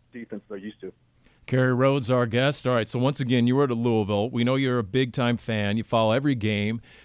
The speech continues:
Speaker 2: You've been
Speaker 1: Yep.
Speaker 2: following Lamar Jackson since day one. How equipped is he to take on Patrick Mahomes? Both have their own motivations, right? Mahomes, the whole thing,
Speaker 1: Yep.
Speaker 2: "We're gonna win this thing on the road." Lamar Jackson, "I'm gonna get this team to the Super Bowl and get these playoff wins."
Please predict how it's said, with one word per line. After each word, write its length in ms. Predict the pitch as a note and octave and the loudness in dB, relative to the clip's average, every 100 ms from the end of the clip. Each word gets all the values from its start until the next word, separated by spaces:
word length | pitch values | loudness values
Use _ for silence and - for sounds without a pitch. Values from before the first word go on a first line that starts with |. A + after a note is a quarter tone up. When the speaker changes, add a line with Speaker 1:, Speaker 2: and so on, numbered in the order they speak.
| - | -6
Speaker 2:
You've 160 | A#2+ B2 | 0 2
been 100 | A2+ | 2
Speaker 1:
Yep. 40 | |
Speaker 2:
following 280 | C3+ C#3+ C#3+ | 4 4 2
Lamar 300 | B2+ B2+ C3+ | 2 4 2
Jackson 460 | A2 A#2 B2 - B2 | 2 0 0 -2 -4
since 260 | - A2+ - | -4 -4 0
day 180 | A#2+ | 2
one. 260 | A2+ A2+ A2 | 2 2 0
How 240 | G#2+ C#3 E3 | 2 4 4
equipped 400 | - F#3+ F#3 D#3 | 4 2 4 4
is 180 | C3+ | 4
he 220 | B2+ C3 D3+ _ - | 4 2 0 _ -8
to 80 | |
take 320 | B2 C3+ C3+ C3 | 0 2 2 2
on 380 | B2 B2 C3+ C#3 - - _ | 2 2 0 -4 -16 -20 _
Patrick 420 | - D3 - F#3 | -2 -2 2 2
Mahomes? 560 | F3+ E3+ E3+ D3 D3 B2 | 6 6 8 8 6 4
Both 220 | - G3 | 4 6
have 160 | G3 E3 | 6 6
their 100 | D#3 | 6
own 140 | D#3 | 6
motivations, 680 | C#3+ D3+ C3 C3+ C#3+ A2 G#2+ | 6 6 6 4 2 0 0
right? 300 | A#2 D3 E3 | 4 4 2
Mahomes, 420 | A#2+ A#2+ D3 E3 C#3 | 0 4 6 6 6
the 40 | |
whole 140 | C#3 | 4
thing, 200 | D#3 D3 | 4 4
Speaker 1:
Yep. 80 | C#3+ | 4
Speaker 2:
"We're 60 | E3+ | 6
gonna 160 | D#3 | 4
win 180 | C3+ D#3 | 2 2
this 160 | D3+ - | 0 0
thing 160 | D3 | 0
on 140 | C3+ A#2+ | 2 2
the 100 | A#2 | 2
road." 300 | C#3 C#3 C3 | 4 4 2
Lamar 240 | B2+ C3 | 2 2
Jackson, 380 | B2+ C#3 C3 B2+ | 2 0 0 0
"I'm 120 | A#2+ D#3+ | 0 2
gonna 120 | C#3 | 2
get 160 | C3+ B2+ | 0 -2
this 140 | A#2 | -4
team 240 | - C#3 | -2 -2
to 60 | B2 | -2
the 100 | A2 | -2
Super 300 | - F3 C#3+ | 0 0 2
Bowl 160 | A#2+ A#2+ | 2 2
and 80 | |
get 100 | A#2 | 2
these 160 | B2 G#2 | -2 -6
playoff 480 | - D3 E3+ B2 - | -2 0 4 2 2
wins." 320 | A2 G#2+ A#2+ | 0 0 0